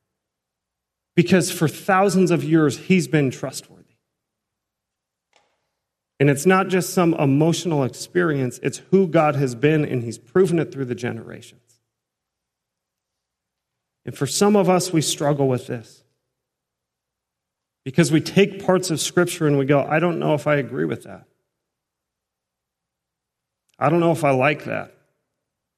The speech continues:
I don't know if I believe that.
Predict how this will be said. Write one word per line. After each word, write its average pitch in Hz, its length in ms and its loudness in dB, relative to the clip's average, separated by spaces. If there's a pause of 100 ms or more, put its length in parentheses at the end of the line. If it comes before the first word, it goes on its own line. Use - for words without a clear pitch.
(960)
I 143 80 4
don't 185 160 2
know 185 160 4
if 180 120 0
I 170 100 4
believe 139 540 2
that. 98 360 -8